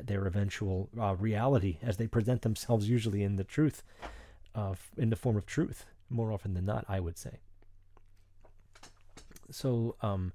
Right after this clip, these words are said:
that was from the Webster's New World Dictionary from nineteen sixty-six. We move up a little bit to two thousand one. I have a smaller dictionary from Oxford.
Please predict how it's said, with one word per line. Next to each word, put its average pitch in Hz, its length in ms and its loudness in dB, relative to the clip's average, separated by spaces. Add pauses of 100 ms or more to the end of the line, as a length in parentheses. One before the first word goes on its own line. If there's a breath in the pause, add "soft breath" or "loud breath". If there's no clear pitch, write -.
(600 loud breath)
that 131 220 0
was 127 100 -2
from 107 300 -2
the 95 120 -2
Webster's 101 520 -4
New 117 180 6
World 95 380 0
Dictionary 90 460 -4
from 95 120 -4
nineteen 92 300 -4
sixty-six. - 680 -14 (480 loud breath)
We 185 80 0
move 170 140 2
up 143 120 -2
a 127 40 -2
little 120 160 2
bit 117 180 -2
to - 80 -14
two - 160 -2
thousand 104 300 0
one. 139 220 2 (320)
I 107 60 -6
have 98 120 -2
a 92 40 -2
smaller 120 560 2 (280)
dictionary 98 380 -4
from - 220 -8
Oxford. 113 440 -4